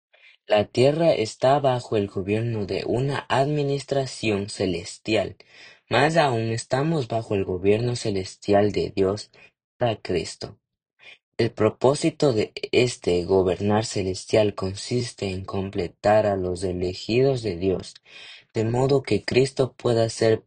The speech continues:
preeminente, de modo que Él pueda ser el primero, la centralidad y que pueda serlo todo, la universalidad. Debido a que son los cielos los que gobiernan, Cristo está con nosotros en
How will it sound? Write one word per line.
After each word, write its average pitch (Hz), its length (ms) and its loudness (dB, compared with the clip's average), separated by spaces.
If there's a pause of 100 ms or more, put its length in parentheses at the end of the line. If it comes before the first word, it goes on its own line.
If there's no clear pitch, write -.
(100)
preeminente, 104 1000 0
de 95 120 -2
modo 95 440 -2
que - 160 -10
Él 87 140 -10 (100)
pueda 123 400 2
ser 110 260 2
el 104 140 2
primero, 90 580 -2 (560)
la 95 60 -8
centralidad 120 920 2 (160)
y 98 140 -2
que 90 140 0
pueda 98 320 2
serlo 92 440 -2
todo, 113 480 2 (240)
la - 220 -6
universalidad. 98 1000 0 (1080)
Debido 131 420 4
a 170 80 -6
que 131 120 -2
son 120 260 -2
los 110 140 -2
cielos 98 540 0
los 101 160 2
que 90 140 -4
gobiernan, 104 760 0 (480)
Cristo 143 300 0
está 139 240 0
con 123 220 -2
nosotros 107 560 0
en 101 220 -2